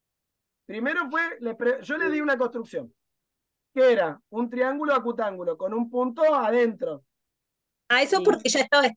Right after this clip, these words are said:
Speaker 3: establecido, entonces no es que lo tuvimos que armar nosotros.
Speaker 1: No.
Speaker 3: Ya estaba establecido.
Speaker 1: No, yo estoy
Speaker 2: Cambiamos
Speaker 1: hablando
Speaker 2: la
Speaker 1: del
Speaker 2: forma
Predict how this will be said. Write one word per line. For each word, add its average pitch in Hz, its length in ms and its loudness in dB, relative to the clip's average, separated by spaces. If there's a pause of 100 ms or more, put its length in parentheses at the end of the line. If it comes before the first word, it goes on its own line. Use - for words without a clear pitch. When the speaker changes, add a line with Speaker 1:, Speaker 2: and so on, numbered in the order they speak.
(140)
Speaker 3:
establecido, 214 640 4
entonces 196 340 2
no 220 80 6
es 311 140 4
que 262 60 4
lo 233 100 4
tuvimos 220 300 4
que - 80 0
armar 202 180 2
nosotros. 185 640 0 (480)
Speaker 1:
No. 233 260 -6
Speaker 3:
Ya 247 80 4
estaba 233 220 4
establecido. 202 640 2
Speaker 1:
No, 175 60 -8
yo - 380 -14
estoy 247 180 2
Speaker 2:
Cambiamos 226 340 2
Speaker 1:
hablando 214 240 4
Speaker 2:
la 294 60 -2
Speaker 1:
del - 80 -4
Speaker 2:
forma 226 220 2